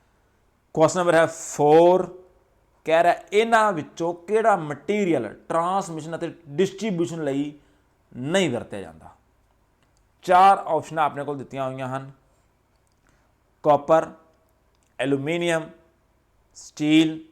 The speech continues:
या टंगस्टन? हाँ जी दोस्तों, so इसका जो राइट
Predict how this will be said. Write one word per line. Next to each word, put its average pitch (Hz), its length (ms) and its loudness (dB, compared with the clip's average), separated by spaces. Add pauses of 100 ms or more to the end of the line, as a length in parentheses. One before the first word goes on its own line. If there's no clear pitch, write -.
(500)
या 156 200 2 (500)
टंगस्टन? 139 500 -2 (1300)
हाँ 151 160 2
जी 123 80 -4
दोस्तों, 101 320 -16 (1120)
so - 280 -10
इसका 147 260 -8
जो 151 200 -2
राइट 165 480 2